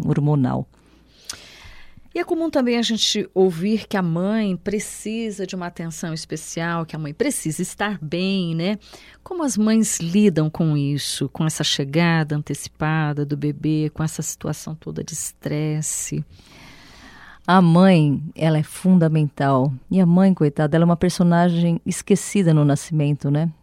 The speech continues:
Speaker 1: Até no nenê a termo, eu brinco, o nenê nasce e, e todo mundo entra pra visitar, olha o bebê e ninguém pergunta pra mãe, "Você tá bem?",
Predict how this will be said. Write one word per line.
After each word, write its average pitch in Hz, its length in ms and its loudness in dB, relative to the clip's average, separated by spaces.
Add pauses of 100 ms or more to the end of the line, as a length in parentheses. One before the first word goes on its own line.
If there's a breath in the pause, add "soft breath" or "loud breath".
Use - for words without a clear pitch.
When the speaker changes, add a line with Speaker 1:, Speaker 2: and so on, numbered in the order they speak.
Speaker 1:
Até 170 240 -4
no 202 120 4
nenê 185 180 6
a 165 80 6
termo, 156 320 4
eu 151 100 4
brinco, 143 300 0
o 143 40 0
nenê 156 200 6
nasce 175 640 4 (840)
e, 185 420 4
e - 20 4
todo 208 240 8
mundo 202 200 12
entra 208 240 12
pra 190 140 8
visitar, 180 440 8
olha 214 140 12
o 208 40 8
bebê 185 380 10
e 269 60 12
ninguém 247 280 12
pergunta 254 420 8
pra 220 140 2
mãe, 233 120 10
"Você 214 200 0
tá 269 160 6
bem?", 208 540 12